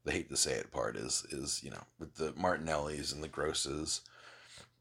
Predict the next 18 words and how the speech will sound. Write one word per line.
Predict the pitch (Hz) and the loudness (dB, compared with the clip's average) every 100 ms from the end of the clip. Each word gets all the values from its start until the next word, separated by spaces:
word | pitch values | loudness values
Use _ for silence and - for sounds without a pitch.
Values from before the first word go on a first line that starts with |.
| - | -2
and | 85 85 | 0 2
the | |
Mitros, | 85 80 - 78 76 73 - - _ _ _ _ _ _ _ _ _ _ - - - | 4 4 6 6 6 6 2 0 _ _ _ _ _ _ _ _ _ _ -20 -14 8
<sighs> | - - - - - - | 10 10 6 4 0 -2
you | 71 | -2
know, | 76 67 - _ _ _ _ _ _ - | -2 -2 -8 _ _ _ _ _ _ -4
these, | 73 - - | -2 -2 -4
these, | 78 80 76 | -2 0 -2
these | - 82 | -2 -2
people | - - 101 92 | -2 0 2 4
who | 82 | 4
make | 87 87 98 101 - - - - | 2 6 8 8 6 -6 -8 6
the | 101 | 12
odds | 85 87 82 69 73 | 12 12 12 6 -4
know | 73 | -4
what | - | -4
they're | 80 | -4
doing. | 78 73 | -2 -2